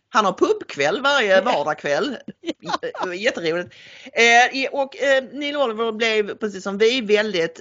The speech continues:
Speaker 1: eh, upprörd och rädd och
Speaker 2: Mm.
Speaker 1: arg och ledsen och allt vad ni vill över det här beskedet då från Österrike. Och vi ska se ett litet klipp där han pratar om varför detta är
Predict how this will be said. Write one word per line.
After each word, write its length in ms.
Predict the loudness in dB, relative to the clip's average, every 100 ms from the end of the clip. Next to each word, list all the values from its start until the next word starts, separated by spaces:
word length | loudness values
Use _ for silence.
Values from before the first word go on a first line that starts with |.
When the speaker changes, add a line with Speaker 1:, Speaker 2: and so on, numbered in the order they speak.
| 2
Speaker 1:
eh, 140 | 2 2
upprörd 1080 | -2 -4 -8 -12 -8 -4 0 2 4 2 0
och 240 | -4 -4
rädd 680 | -2 0 0 -2 -6 -4 -4 _ _ -4
och 120 | -2
Speaker 2:
Mm. 120 | 2 2
Speaker 1:
arg 400 | 2 -2 0 -2
och 280 | -2 0 0
ledsen 560 | 0 -4 -4 -6 -6 -2
och 220 | -2 0
allt 200 | -2 0
vad 80 | -2
ni 80 | 0
vill 300 | 0 0 -2
över 300 | -2 -2 -2
det 60 |
här 160 | 0 0
beskedet 600 | 0 0 0 0 -4 -4
då 140 | -4
från 160 | -4 -8
Österrike. 580 | -10 -8 -6 -4 -2 -4 -6 _ -20 -20 -6
Och 100 | -4
vi 60 |
ska 140 | -2 -2
se 320 | 0 0 2
ett 100 | 2
litet 340 | 0 0 -4
klipp 320 | -4 -4 -4 -2
där 80 |
han 200 | -2 -2
pratar 380 | 0 0 0 -2
om 180 | -4 -2
varför 300 | 0 0 0
detta 300 | -4 -2 -4
är 360 | -4 -6 -6